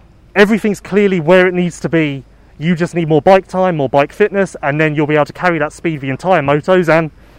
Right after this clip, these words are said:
there you go. Everything will be perfect. I guess that sums it up.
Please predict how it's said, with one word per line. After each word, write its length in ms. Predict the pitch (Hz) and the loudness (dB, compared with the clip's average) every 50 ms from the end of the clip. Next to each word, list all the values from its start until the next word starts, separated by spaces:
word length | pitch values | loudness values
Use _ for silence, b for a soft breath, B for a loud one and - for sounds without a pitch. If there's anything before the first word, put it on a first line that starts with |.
| b b b b | b b b b
there 140 | 151 156 156 | 0 0 0
you 80 | 151 | 2
go. 300 | 135 147 139 131 120 113 - | 2 2 2 2 0 -2 -4
Everything 260 | - 143 135 127 147 | -6 -6 -4 -4 -6
will 60 | 143 135 | -6 -6
be 100 | 143 135 | -6 -2
perfect. 460 | - 151 143 123 135 117 - - - - - - | 0 0 0 0 -2 -8 -12 -16 -20 -18 -12 -6
I 60 | 143 | -4
guess 160 | 143 135 - | -4 -4 -4
that 120 | 165 151 | -4 -6
sums 220 | - 160 143 139 151 | -4 -4 -4 -4 -2
it 60 | 180 | 0
up. 120 | 170 151 | 0 -2